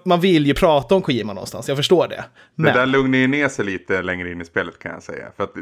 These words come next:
Speaker 1: Jag
Speaker 2: var,
Speaker 1: förstår
Speaker 2: det,
Speaker 1: det
Speaker 2: det
Speaker 1: också.
Speaker 2: var ju en grej i M G S fem, att inför varje nytt kapitel så stod hans namn plä-, liksom
Speaker 1: Ja, visst.
Speaker 2: blästrat
Speaker 1: Men
Speaker 2: över
Speaker 1: liksom,
Speaker 2: skärmen.
Speaker 1: det hit jag vill komma någonstans är att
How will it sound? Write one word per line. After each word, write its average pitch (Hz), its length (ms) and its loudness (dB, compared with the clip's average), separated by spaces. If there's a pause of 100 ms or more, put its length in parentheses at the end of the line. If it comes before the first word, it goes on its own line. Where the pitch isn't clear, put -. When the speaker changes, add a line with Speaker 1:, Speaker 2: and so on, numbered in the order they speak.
(140)
Speaker 1:
Jag 156 80 4
Speaker 2:
var, 123 60 4
Speaker 1:
förstår 127 160 2
Speaker 2:
det, 127 40 4
Speaker 1:
det 127 40 2
Speaker 2:
det - 40 -4
Speaker 1:
också. 120 160 -2
Speaker 2:
var 131 140 4
ju 117 160 0
en 110 180 -4
grej 110 440 -2
i 92 60 -6
M 90 180 -10
G 87 60 -10
S - 200 -12
fem, 85 260 -4
att 90 160 -14
inför 120 240 -2
varje 123 280 2
nytt 113 240 -6
kapitel 120 500 -6
så - 140 -18
stod 85 260 -16
hans 87 240 -14
namn 90 280 -8 (120)
plä-, 85 140 -12 (680)
liksom 87 240 -20
Speaker 1:
Ja, 185 100 4
visst. - 280 -8 (160)
Speaker 2:
blästrat 101 400 -4
Speaker 1:
Men 170 60 4
Speaker 2:
över 185 40 4
Speaker 1:
liksom, 165 180 2
Speaker 2:
skärmen. 87 240 -10 (520)
Speaker 1:
det 160 140 -2
hit 190 180 2
jag 175 60 2
vill 156 100 0
komma 170 240 4
någonstans 127 500 0
är 143 100 0
att 135 140 -2